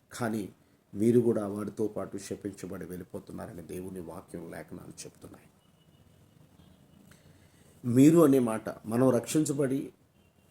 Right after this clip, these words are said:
సర్వలోకానికి వెళ్ళి సువార్త ప్రకటించే వ్యక్తులుగా ఉండాలి. ప్రతి ఒక్కరికి దేవుని ప్రేమను ప్రకటించి ఆ వెలుగు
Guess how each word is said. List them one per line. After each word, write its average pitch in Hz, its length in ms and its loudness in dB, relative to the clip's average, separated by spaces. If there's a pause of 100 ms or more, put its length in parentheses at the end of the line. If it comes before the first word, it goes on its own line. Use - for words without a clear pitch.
సర్వలోకానికి 127 800 2
వెళ్ళి 120 160 0
సువార్త 113 440 -4
ప్రకటించే 104 580 -6
వ్యక్తులుగా 98 520 -6
ఉండాలి. 92 540 -8 (1700)
ప్రతి 110 220 -4
ఒక్కరికి 120 420 0
దేవుని 104 380 -2
ప్రేమను 104 380 -6
ప్రకటించి 95 680 -10
ఆ 98 200 -10
వెలుగు 120 540 -2